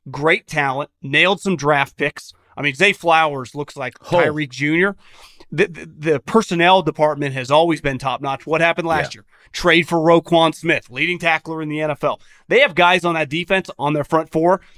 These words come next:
Speaker 1: that aren't sexy, huge T J Watt, J J Watt, Nick Bosa. You don't even,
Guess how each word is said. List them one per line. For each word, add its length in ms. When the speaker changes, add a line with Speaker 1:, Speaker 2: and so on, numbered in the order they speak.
Speaker 1:
that 120
aren't 240
sexy, 520
huge 500
T 160
J 160
Watt, 320
J 220
J 140
Watt, 280
Nick 180
Bosa. 280
You 80
don't 140
even, 240